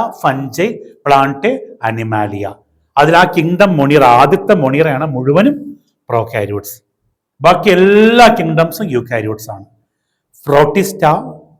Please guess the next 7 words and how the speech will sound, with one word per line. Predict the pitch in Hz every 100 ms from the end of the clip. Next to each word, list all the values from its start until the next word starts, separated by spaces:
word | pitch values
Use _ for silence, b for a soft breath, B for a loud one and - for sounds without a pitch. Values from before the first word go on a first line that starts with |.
| _ _ _ _ _ -
മുനിറ | 156 170 196
പോട്ടെ, | - 120 117 - - - 135
prokaryotes. | 131 139 123 107 113 - - - _ _ _ _ _ _ -
പ്രോട്ടിസ്റ്റ, | 160 156 180 196 202 226 277 - - -
ഫഞ്ചൈ, | - 131 135 143 147 160 240 - - 135
പ്ലാന്റ്, | 131 131 135 - 202 - -
അനിമാലിയ. | 117 113 117 113 107 104